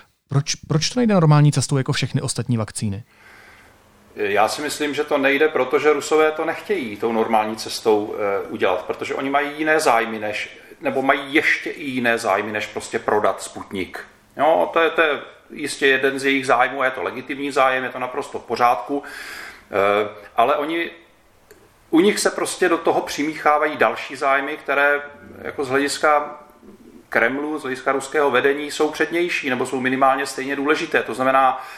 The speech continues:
Speaker 2: eh, eh, odměnit ty, kteří jim jdou na ruku. Víme, že Maďarsko, eh, očkuje Sputnikem a zatím se nezdá, že by se tam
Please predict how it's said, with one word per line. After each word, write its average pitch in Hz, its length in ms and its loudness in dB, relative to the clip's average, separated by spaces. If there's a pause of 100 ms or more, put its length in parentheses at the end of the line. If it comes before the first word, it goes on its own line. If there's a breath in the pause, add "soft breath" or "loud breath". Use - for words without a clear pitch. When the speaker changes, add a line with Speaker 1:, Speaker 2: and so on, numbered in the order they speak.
(180 loud breath)
Speaker 2:
eh, 101 460 0 (300 loud breath)
eh, - 200 -6 (100)
odměnit 127 580 0
ty, 131 160 2
kteří 123 400 -4
jim 113 180 -2
jdou 95 140 -2
na 123 140 2
ruku. 131 520 0 (200 loud breath)
Víme, 110 240 0
že 107 100 0
Maďarsko, 110 840 0
eh, 101 300 2
očkuje 117 440 0
Sputnikem 113 680 -2
a 107 300 -2
zatím 104 380 -8
se 107 140 -10
nezdá, 104 280 0
že - 100 -6
by 110 100 -10
se - 100 -14
tam 110 280 -2